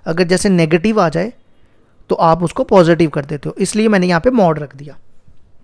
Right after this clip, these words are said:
ठीक है। अब मॉड जब हटाओगे ना, जब ये मॉड हटता है,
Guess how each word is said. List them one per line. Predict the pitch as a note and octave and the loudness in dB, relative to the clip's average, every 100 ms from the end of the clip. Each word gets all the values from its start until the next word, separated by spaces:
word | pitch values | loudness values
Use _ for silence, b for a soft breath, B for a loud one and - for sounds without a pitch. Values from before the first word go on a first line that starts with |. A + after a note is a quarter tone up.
| - | -8
ठीक | G3 | -4
है। | A#3 - b b b b b b - | -4 -6 b b b b b b 0
अब | A3+ F3 | 0 0
मॉड | E3+ F3 F#3 A#3+ | 0 2 4 2
जब | C4 C#4+ | 4 4
हटाओगे | A3 G3+ F#3+ A#3 A3 | 4 2 4 4 2
ना, | F3+ A#3+ - _ - | 0 -4 -12 _ -4
जब | G3 G3+ | -4 0
ये | A#3+ | 4
मॉड | G#3 F#3 G#3+ | 4 4 2
हटता | F3+ E3 - | 2 0 -2
है, | G3 | -2